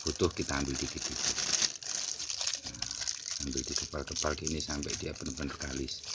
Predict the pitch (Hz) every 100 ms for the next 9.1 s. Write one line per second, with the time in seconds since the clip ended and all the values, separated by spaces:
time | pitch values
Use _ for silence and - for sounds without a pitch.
0 | - - 71 - - - - - - 87
1 | 80 87 95 78 73 87 82 69 69 65
2 | - - 62 - - - - - - -
3 | - - - - - 78 69 62 - -
4 | - - - - - - - - - -
5 | - - - - - - - - - -
6 | - - - - - - - - - -
7 | - - - - - - - - _ -
8 | - - - - - - 87 85 92 92